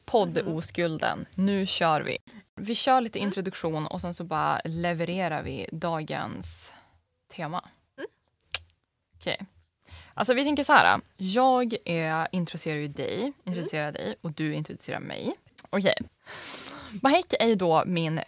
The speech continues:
Speaker 1: bästa vän, sister from another mister, frisör, psykolog, partner in crime, technical support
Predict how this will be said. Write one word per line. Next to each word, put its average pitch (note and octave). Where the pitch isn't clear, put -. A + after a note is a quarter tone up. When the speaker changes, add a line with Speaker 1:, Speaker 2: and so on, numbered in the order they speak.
Speaker 1:
bästa D#3+
vän, D#3
sister G3
from F#3+
another E3
mister, E3+
frisör, G3
psykolog, G#3
partner A3+
in A#3
crime, E3+
technical A3
support G3